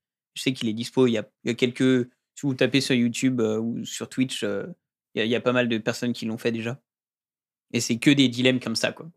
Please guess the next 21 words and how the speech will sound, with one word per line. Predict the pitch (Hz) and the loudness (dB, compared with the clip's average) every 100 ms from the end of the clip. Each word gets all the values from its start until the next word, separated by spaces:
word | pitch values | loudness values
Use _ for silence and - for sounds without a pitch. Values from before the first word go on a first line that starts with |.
| _ _ _ _ | _ _ _ _
où | 110 110 | -12 -8
ils | 110 104 113 | -8 -10 -6
modifient | 117 120 123 - | -4 -4 -4 -4
un | 117 | -4
petit | 151 - | -6 -2
peu | 123 | -2
les | 110 104 | 0 -4
trucs | - 113 | -8 -8
d'entrée | 101 - 120 113 92 143 _ _ _ | -8 -6 -4 -4 -8 -14 _ _ _
pour | 113 | -8
savoir | - 110 107 | -4 -4 -6
est-ce | - | -8
que, | 110 95 | -8 -8
est-ce | 101 _ _ _ _ _ | -12 _ _ _ _ _
que | - | -10
t'es | 110 | -6
un | 117 | -4
connard | 120 120 120 123 | -2 2 4 2
ou | |
pas, | 117 104 | 2 -2
quoi. | - | -4